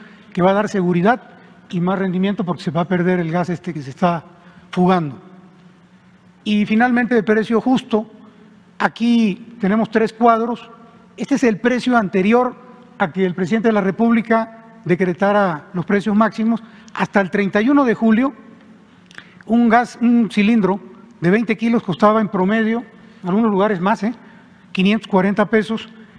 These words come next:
y el de treinta kilos, ochocientos diez pesos. Eh, los precios máximos hoy día están en veinte kilos,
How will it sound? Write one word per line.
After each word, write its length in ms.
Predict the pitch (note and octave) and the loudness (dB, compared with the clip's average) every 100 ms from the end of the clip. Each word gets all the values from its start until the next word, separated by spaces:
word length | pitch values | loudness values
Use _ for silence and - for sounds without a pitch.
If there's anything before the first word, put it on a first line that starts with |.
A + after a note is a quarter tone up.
| - F#3 | -12 0
y 100 | F3+ | 0
el 80 | |
de 100 | E3+ | 2
treinta 360 | E3+ G#3 A3+ A#3 | 0 0 0 -2
kilos, 420 | A#3+ A#3 A3+ - - - - - - | 0 0 0 -2 -14 -20 -20 -20 -4
ochocientos 640 | F#3+ F3 D3 F#3 F#3+ F3+ | -2 -2 -2 -2 -2 -4
diez 160 | F3+ E3+ | -2 -2
pesos. 440 | A3+ A3+ - - - - - _ - _ _ _ _ _ - | -2 -2 -4 -20 -20 -20 -20 _ -20 _ _ _ _ _ -4
Eh, 120 | G3+ | 0
los 140 | G#3+ F3+ | 0 2
precios 360 | B3+ - C4+ | 0 -2 0
máximos 640 | A3+ A#3+ - A#3+ B3 - - - - - _ - - - | 2 2 0 -4 -4 -6 -18 -20 -20 -20 _ -20 -20 -4
hoy 300 | G3 A3 G#3+ | 2 2 2
día 340 | G#3+ A3 B3 | 2 2 0
están 340 | F#3+ - G3 F#3 | -4 -4 -2 0
en 120 | D3+ | 0
veinte 280 | G#3 A#3 B3 | 0 0 -2
kilos, 440 | A#3+ A3+ A#3+ - | 0 0 -2 -6